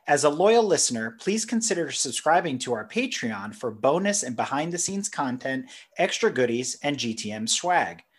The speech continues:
For as little as two dollars and fifty cents a month, you can keep our developers, writers, editors, casters, and other volunteers fed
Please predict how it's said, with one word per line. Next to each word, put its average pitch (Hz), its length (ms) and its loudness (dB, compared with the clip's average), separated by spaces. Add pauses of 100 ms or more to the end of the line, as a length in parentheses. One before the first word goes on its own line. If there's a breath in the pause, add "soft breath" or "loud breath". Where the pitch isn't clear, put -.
(420 soft breath)
For 165 160 8
as 160 140 4
little 226 260 8
as 151 220 2
two - 180 -2
dollars 233 320 6
and 170 100 -6
fifty 170 220 -2
cents 151 300 0
a 139 40 0
month, 123 380 0
you 143 80 -8
can 139 160 -2
keep 170 240 -2
our 120 100 4
developers, 196 680 4
writers, 151 560 6
editors, 160 500 4
casters, 170 640 2
and 120 220 -6
other 220 240 8
volunteers 127 760 2
fed 113 540 4